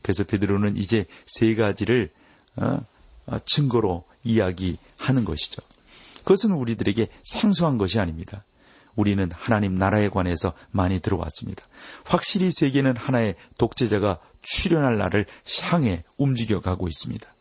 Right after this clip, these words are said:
저는 생각이 있는 사람들은 여기에 대해서 조금도 의심하지 않는다라고 믿습니다.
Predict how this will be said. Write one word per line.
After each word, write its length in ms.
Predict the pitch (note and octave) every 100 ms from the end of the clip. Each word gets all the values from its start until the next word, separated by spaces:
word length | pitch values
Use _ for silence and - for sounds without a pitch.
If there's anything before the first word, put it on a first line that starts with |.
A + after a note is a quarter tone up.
| _ _ _ _ _ _ _ _ - -
저는 420 | - G2 G2 E2+ F2 _ _ _ _ _ _ _
생각이 400 | - - A2+ A2
있는 200 | G2+ G2+
사람들은 440 | G2+ G2+ G2+ G2+
여기에 280 | G2 F#2+ F#2+
대해서 340 | E2+ F2+ F2+ -
조금도 500 | A#2 A2 A#2 C3 C#3
의심하지 560 | D3 C3+ A#2 G#2 G#2+ - - -
않는다라고 580 | G2+ G#2 F#2+ F2 E2 F2+
믿습니다. 480 | F2 - - G2+